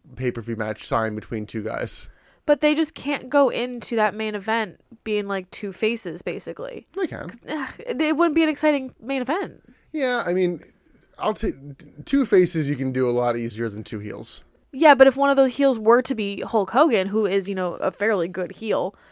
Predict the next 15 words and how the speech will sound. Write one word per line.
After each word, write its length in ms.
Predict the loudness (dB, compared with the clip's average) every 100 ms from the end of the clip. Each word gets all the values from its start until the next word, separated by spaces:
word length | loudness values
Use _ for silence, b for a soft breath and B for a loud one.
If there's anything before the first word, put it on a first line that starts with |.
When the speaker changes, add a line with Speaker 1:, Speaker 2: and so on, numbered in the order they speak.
| b _
Speaker 2:
then 220 | -4 2
you 80 | 4
could 140 | 6 6
do 160 | 4
some, 120 | 2
like, 100 | -2 2
characterization 640 | 0 2 0 2 0 0
with 140 | -4 0
it. 140 | -2
It 100 | -2
could 220 | -4 -2 0
be 100 | -2
entertaining. 520 | -4 -6 -4 -4 -6
It's 200 | -10 0
not, 340 | 2 4 2